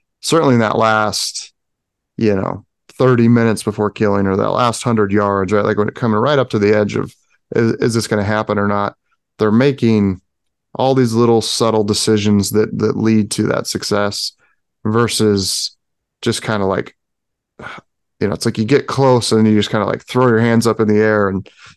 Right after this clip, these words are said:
and just, like, make a dumb move. And you're throwing your hands up in the air saying, like, um, <sighs> you know, "I, I just gotta, I'm, I'm gonna make this work. I'm gonna rush in there real quick and this is gonna work." And if, or if you don't have the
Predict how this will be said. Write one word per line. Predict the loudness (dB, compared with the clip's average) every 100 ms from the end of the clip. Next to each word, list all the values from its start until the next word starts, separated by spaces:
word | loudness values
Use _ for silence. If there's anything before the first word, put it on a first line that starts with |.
| _
and | 0 0 0
just, | -2 -6 _ _ _ -4
like, | -4 -2 -4
make | -2 0 0
a | 2
dumb | 0 2
move. | 2 4 2 0 -8 -18 _ _
And | -2
you're | 0
throwing | 2 4
your | 4
hands | 2 2
up |
in | 2
the | 2
air | 0
saying, | 0 0 0
like, | -2 -6 _ _ _ _ _ _ _ _
um, | -4 -2 -2 -4 -6 -12 _ _ _ _ _ _ _ _ _ _ _
<sighs> | -6 -6 -6 -12 -18 -20 _ _ _ _ -2
you | 0
know, | 0 -4
"I, | -8 -6
I | -6
just | -2
gotta, | -2 -2
I'm, | -4
I'm | -4 0
gonna | 2
make | 2
this | 0 0
work. | 0 0
I'm |
gonna | 0 2
rush | 0 2
in | 2
there | 4
real | 2
quick | 2 -2 0
and | -2
this | -2
is |
gonna | -2 0
work." | 2 0
And | -2 -6 -10 -20 -20 _
if, | -2 0
or | 0 0
if | -2 0
you | 2
don't | 2
have | 2 2 2
the | 2 2 -2